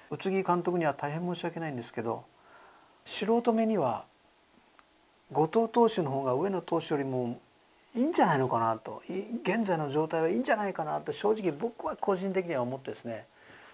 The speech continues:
決勝戦の先発は後藤でいったらどうなんだみたいに勝手に思ってました。でもさすがですね、やっぱり上野投手。もちろん後藤が後ろにいるからっていう、あの、安心感もあるんでしょうが、やっぱり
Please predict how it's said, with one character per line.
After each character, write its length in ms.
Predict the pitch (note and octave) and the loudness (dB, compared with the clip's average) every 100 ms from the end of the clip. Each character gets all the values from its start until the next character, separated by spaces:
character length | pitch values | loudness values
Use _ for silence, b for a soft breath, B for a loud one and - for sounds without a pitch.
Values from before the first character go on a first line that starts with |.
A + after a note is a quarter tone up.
| B B | B B
決 260 | - D#3+ - | -10 -6 -2
勝 80 | F3+ | -2
戦 160 | - | -2
の 60 | C3 | -6
先 220 | A#2+ C#3+ | -6 -6
発 200 | D3 C#3+ | -6 -4
は 80 | D3+ | -4
後 220 | C3+ D3+ D#3+ | 0 0 0
藤 140 | - | -4
で 80 | D4+ | -6
い 40 | A3 | -6
っ 40 | |
た 100 | - | -4
ら 80 | A3 | 0
ど 100 | G3 | 2
う 20 | |
な 100 | F#3+ | 2
ん 60 | F3+ | 4
だ 220 | D#3 C#3+ | 6 6
み 180 | D3 C3+ | 4 -2
た 120 | C3 | 2
い 20 | B2 | 2
に 200 | A2 A2 _ _ | 0 -8 _ _
勝 180 | - - | -10 -6
手 120 | - | 0
に 80 | F#3 | 0
思 100 | D#3+ | 0
っ 40 | E3 | -4
て 80 | B2+ | -6
ま 80 | |
し 60 | G#2+ | -6
た。 200 | - - - _ _ _ _ B B B B B B - | -8 -10 -20 _ _ _ _ B B B B B B -6
で 80 | B2 | -2
も 80 | |
さ 180 | A2+ - | 0 0
す 160 | A2+ C#3 | 0 4
が 120 | C3 | 4
で 80 | B2+ | 4
す 100 | A#2+ | 2
ね、 120 | B2 | 2
や 100 | A#2+ | 2
っ 60 | A#2 | 2
ぱ 180 | - | -2
り 60 | A#2+ | 0
上 140 | A#2 | 0
野 120 | A2+ G#2+ | -2 -2
投 160 | B2 | -4
手。 200 | G2 A2+ G2 - _ - | -4 -6 -8 -10 _ -6
も 160 | C#3 | -4
ち 100 | D#3 | 0
ろ 100 | G#3 | 0
ん 60 | F3+ | 2
後 120 | C#3+ | 2
藤 180 | D3 E3+ | 2 2
が 100 | F3 | 2
後 200 | E3+ F#3 | 0 0
ろ 60 | F#3 | 0
に 100 | F3+ | 2
い 60 | |
る 120 | F3 | 0
か 140 | F#3 D3+ | 0 2
ら 140 | C3+ | 2
っ 60 | A#2+ - | 0 -6
て 120 | - C#3+ | -8 -4
い 60 | |
う、 340 | C#3+ C#3 C3+ - - _ - | -2 -2 -4 -8 -16 _ -8
あ 140 | B2+ | -6
の、 160 | B2+ C3 | -4 -4
安 80 | |
心 240 | D#3+ - E3+ | -4 -2 0
感 220 | C#3+ B2+ | 0 2
も 120 | A#2 | 2
あ 40 | C3 | 2
る 80 | |
ん 20 | B2+ | 0
で 80 | |
し 100 | A2+ | -2
ょ 100 | A#2+ | -2
う 60 | A2 | -4
が、 200 | A2 A#2 | -6 -8
や 140 | A2+ | -10
っ 40 | A#2 - | -12 -6
ぱ 100 | - | -2
り 240 | D#3 C3 | 0 -2